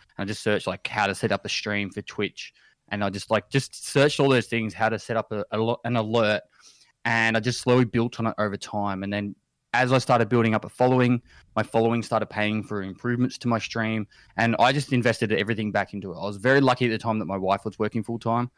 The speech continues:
and for me, that was, like, a bonus, 'cause then my money wasn't really important 'cause I wasn't making any money,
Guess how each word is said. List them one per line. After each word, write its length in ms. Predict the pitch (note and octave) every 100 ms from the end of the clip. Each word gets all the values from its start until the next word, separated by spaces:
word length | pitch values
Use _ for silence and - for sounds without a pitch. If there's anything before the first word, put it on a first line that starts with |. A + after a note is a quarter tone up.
| - _ _
and 100 | G2+
for 80 | G2+
me, 220 | G#2 G#2
that 120 | G2+
was, 140 | - G2+
like, 180 | F2+
a 40 | F#2
bonus, 380 | F2+ F#2 G2+ -
'cause 120 | G2
then 340 | G#2 G2+ F#2+
my 160 | G2+ G#2
money 240 | G2+ G2
wasn't 280 | F#2 G2+ F#2
really 180 | G2 F#2
important 420 | F2 - A2 F2+
'cause 140 | F#2
I 60 | F#2+
wasn't 240 | F2 F2
making 320 | F2 G2+ F#2+ E2+
any 100 | E2
money, 320 | D#2 G#2+